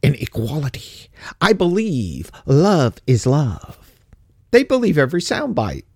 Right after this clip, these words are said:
that the media tells them. There are people like that. It's, it's hard to believe they exist in the wild, but they do exist. Again, I don't believe as many as the media wants us to think exists.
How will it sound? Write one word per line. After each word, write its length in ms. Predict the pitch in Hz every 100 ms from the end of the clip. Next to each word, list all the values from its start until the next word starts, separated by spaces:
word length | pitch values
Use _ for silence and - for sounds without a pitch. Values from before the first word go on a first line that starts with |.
| _
that 140 | 151 180
the 80 |
media 320 | 170 254 220 135
tells 400 | - 302 247 -
them. 260 | - - - _ _ _ _
There 220 | 175 - 135
are 220 | 190 190
people 340 | - 208 208
like 300 | 196 254 -
that. 240 | - - _ _
It's, 160 | 151 143
it's 340 | 131 - -
hard 220 | 214 254
to 40 | -
believe 340 | 240 254 220
they 100 | 185
exist 420 | 156 147 190 - 190
in 80 |
the 60 | 190
wild, 460 | 185 190 151 123 120
but 100 | -
they 80 |
do 200 | 135 202
exist. 680 | 269 220 190 95 - - - _ _ _ -
Again, 260 | 139 - 160
I 120 | 156
don't 180 | 147 135
believe 280 | 151 151 120
as 120 | 127
many 260 | 156 139
as 100 | 113 107
the 40 |
media 340 | 117 156 120 107
wants 360 | 110 92 -
us 180 | 110 -
to 100 | -
think 440 | - 254 - - _ -
exists. 760 | 113 87 82 50 - - -